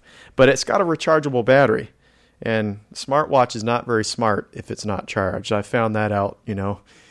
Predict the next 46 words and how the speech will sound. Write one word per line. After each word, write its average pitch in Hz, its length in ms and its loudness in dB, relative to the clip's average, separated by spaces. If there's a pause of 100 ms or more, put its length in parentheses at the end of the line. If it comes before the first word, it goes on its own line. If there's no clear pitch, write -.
it - 140 -8
shuts - 320 0
down. 104 340 -2 (1300)
But 151 400 4
I, 135 120 2 (160)
what 156 340 -2
I 185 120 6
wanted 160 260 -2
to 123 100 0
illustrate 127 560 0 (640)
is 113 140 -8
how 143 220 -4
this 120 180 -6
thing 107 200 -6
charges. 101 760 -4
And 117 120 -4
actually, 139 440 0 (400)
uh, 104 180 -2
I 123 140 2
was 127 160 2
just 113 180 -4
kinda 135 200 4
meditating 117 580 0
on 101 100 -4
being 107 220 -4
connected, 104 420 -4
and 98 120 -6
the 101 60 -4
Lord 135 280 -4
gave 120 220 -4
this 107 180 -8
to 107 180 -6
me 98 140 -8
as 95 120 -10
an 98 100 -8
illustration. 101 720 -10 (1120)
And 117 220 -4
I 127 120 0
like 143 280 2
how 131 140 0
this 120 260 -4
is 92 220 -10
connected. 104 460 -6
It's - 160 -8
kinda 110 240 -4
neat. 104 320 -6